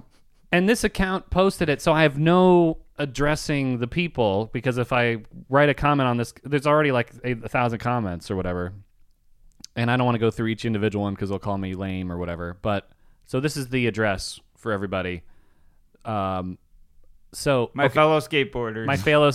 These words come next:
Speaker 1: my fellow skateboarders. I was, I am one of you. I was one, one of you. Y-, there is, like, a, in, uh, Catholic school,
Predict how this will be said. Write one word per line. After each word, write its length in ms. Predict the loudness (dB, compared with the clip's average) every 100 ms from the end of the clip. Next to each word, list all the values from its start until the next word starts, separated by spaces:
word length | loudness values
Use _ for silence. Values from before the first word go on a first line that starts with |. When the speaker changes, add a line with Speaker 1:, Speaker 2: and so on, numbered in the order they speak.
| 0
Speaker 1:
my 120 | -4
fellow 280 | 0 4 4
skateboarders. 520 | 2 0 2 2 2
I 120 | 4 4
was, 180 | 4 2
I 160 | 2 2
am 220 | 2 2
one 180 | 4 2
of 120 | 2
you. 200 | 4 6
I 140 | 6
was 120 | 4 2
one, 300 | 0 0 -2
one 220 | -2 -2
of 80 | 0
you. 280 | 0 -2 -6 _ _ _ -4
Y-, 240 | -2 -2 -4 -20 -20 -20 -20 -6
there 220 | 0 2
is, 140 | 4
like, 260 | 2 2 2
a, 360 | 2 2 0 -6 -20 -20 -20 -20 _ _ _ _ _ -20 -20 -20 -20 -20 -20 _ _ _ _ -2
in, 240 | 0 2
uh, 300 | 2 2 0 -4 _
Catholic 320 | 0 0 2 -2
school, 500 | 0 2 4 2